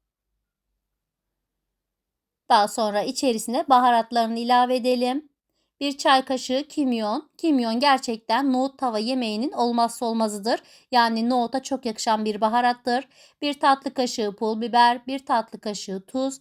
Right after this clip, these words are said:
ve bir çay kaşığından birazcık eksik karabiber ekliyorum. Üzerine bir çay bardağı zeytinyağı veya sıvı yağ ekleyelim.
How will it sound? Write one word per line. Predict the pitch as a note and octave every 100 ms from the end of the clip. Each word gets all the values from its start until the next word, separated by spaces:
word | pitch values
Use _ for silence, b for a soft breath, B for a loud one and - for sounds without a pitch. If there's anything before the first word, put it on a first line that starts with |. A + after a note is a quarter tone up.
| b b b
ve | A3 G#3
bir | D#4 D#4
çay | D4+ B3 G#3+
kaşığından | B3+ A#3 B3 G#3+ G#3+ G#3+
birazcık | B3+ E4+ B3 G3 A3
eksik | A3 A#3+ - D#4
karabiber | - C4+ A#3+ G#3 G3+ G#3+
ekliyorum. | A#3+ - B3+ B3+ B3+ C4 - _ _ _ _ _ _
Üzerine | B3+ A3+ B3+ B3 A3+ A#3
bir | D4 E4
çay | - C#4 A#3
bardağı | G#3+ G#3 F#3+ G3 G#3+ C#4
zeytinyağı | B3+ A3+ A3 B3+ A#3+ G#3 G3+
veya | A#3+ G#3 B3+
sıvı | - D4 C4+
yağ | B3+ A#3
ekleyelim. | A3+ - A3+ A3 A3+ D#4+